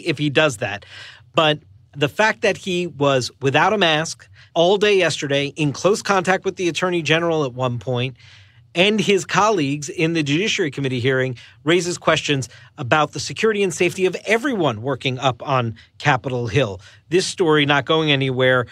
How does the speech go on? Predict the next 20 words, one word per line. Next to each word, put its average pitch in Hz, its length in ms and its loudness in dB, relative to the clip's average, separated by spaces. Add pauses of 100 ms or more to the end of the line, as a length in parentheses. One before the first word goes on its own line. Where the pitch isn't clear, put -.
(220)
anytime 135 800 0
soon. 123 540 -2 (400)
Keep 175 300 -2
your 160 160 2
eye 151 200 4
on 139 120 0
this 139 180 -4
space 131 400 -2
about 113 260 -6
how 165 640 -2 (300)
in 139 100 -4
the 123 100 -4
Capitol 190 800 -2
complex 120 680 -4 (240)
they 135 80 -2
are 135 80 2
going 135 260 2
to 135 80 0
deal 120 480 2 (300)
with 131 400 0